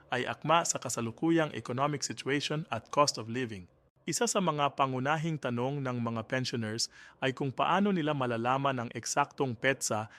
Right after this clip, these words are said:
ng kanilang pension release. Para sa S S S pensioners,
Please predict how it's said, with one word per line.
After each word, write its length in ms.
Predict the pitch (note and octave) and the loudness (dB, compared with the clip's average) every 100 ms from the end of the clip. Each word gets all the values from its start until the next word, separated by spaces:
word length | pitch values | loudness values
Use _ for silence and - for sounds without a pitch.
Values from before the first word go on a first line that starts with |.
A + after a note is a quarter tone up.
| - | -6
ng 160 | C3 C3 | 0 0
kanilang 480 | B2 B2+ B2+ C3+ B2 | 0 0 0 0 -2
pension 400 | C3+ C3+ C3 A#2+ | -2 -2 -2 -2
release. 560 | A#2+ A#2 G#2+ - - _ _ _ _ _ _ - | -2 -4 -6 -6 -8 _ _ _ _ _ _ 2
Para 240 | E3 F3+ | 4 2
sa 320 | E3+ C#3 C3 | 0 0 0
S 240 | D#3+ F#3+ E3 | 0 0 -2
S 160 | C#3+ | -4
S 240 | D3 D3 - | -4 -4 -4
pensioners, 640 | C#3 C#3+ B2 A2 A#2+ - | -4 -4 -6 -4 -6 -8